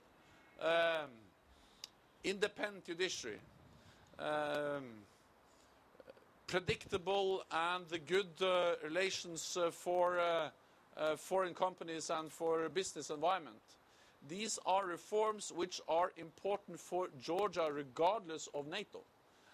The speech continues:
Uh, but in addition, uh, the more successful you are in modernizing your country, uh, the more successful you will also be in moving towards, uh, uh, nato membership. So, uh, my, my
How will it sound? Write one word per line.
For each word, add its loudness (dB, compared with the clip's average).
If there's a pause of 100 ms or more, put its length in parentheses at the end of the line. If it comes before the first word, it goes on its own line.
(180)
Uh, 2
but 0
in -8
addition, -4 (600)
uh, 0
the -4
more 0
successful -4
you -2
are 4
in -6
modernizing -2
your -4
country, -4 (520)
uh, -2
the 0
more 2
successful -2
you 0
will 2
also -2
be -2
in -6 (220)
moving -6
towards, -4
uh, -2 (320)
uh, -2
nato -6
membership. -10 (560)
So, 2
uh, 4 (180)
my, 4 (280)
my 2